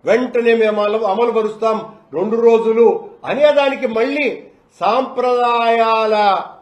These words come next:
సృష్టి ఒకటి కృత్రిమంగా తయారు చేసేటువంటి వంట కార్యక్రమం చేసి ఇరవై ఆరు మంది పీఠాధిపతుల యొక్క ఆలోచన తప్పని మీరు చెప్తారా?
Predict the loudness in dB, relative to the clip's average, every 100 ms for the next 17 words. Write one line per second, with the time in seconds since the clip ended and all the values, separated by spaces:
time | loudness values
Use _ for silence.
0 | _ _ _ _ -12 -8 -8 -8 -4 -2
1 | -2 -2 -4 -4 -8 -20 _ _ -10 -6
2 | -4 0 0 0 -2 0 2 2 0 -2
3 | -2 -4 -8 -6 -6 -6 -6 -4 -4 -4
4 | -6 -6 -8 -14 -20 _ _ 0 2 2
5 | -2 -6 -8 -20 _ -6 2 6 6 4
6 | 0 -2 -4 -4 -6 -2 0 0 0 -2
7 | -2 -4 -4 0 0 0 -6 -20 _ _
8 | _ _ _ _ _ _ _ _ -6 2
9 | 4 6 6 4 0 -4 -4 -4 0 0
10 | 0 -4 -6 -10 -4 -2 -2